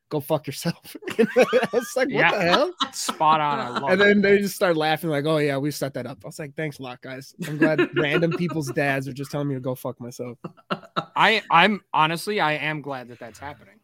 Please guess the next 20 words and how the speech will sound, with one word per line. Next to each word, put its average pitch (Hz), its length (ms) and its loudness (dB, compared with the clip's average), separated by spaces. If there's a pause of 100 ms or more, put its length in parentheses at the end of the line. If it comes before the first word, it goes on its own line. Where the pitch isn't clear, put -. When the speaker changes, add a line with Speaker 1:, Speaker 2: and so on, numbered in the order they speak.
(280)
Speaker 3:
<laughs> - 1700 2 (1120)
Anyways, 233 340 -2
how 311 80 0
are 339 100 0
you 330 120 2
guys 202 220 2
doing 175 160 2
tonight? 156 400 -2 (1900)
Speaker 2:
Fantastic, 143 560 -4
Speaker 3:
Oh. - 40 -16
Speaker 2:
terrific, 151 400 -6
probably 147 420 -2
never 135 200 -8
been 147 180 -8
better. 151 300 -8 (400)
Speaker 3:
Wow, 143 680 6 (120)
that's 156 240 -4
Speaker 2:
Yep. 214 80 -6
Speaker 3:
a - 20 -16
first. 156 640 0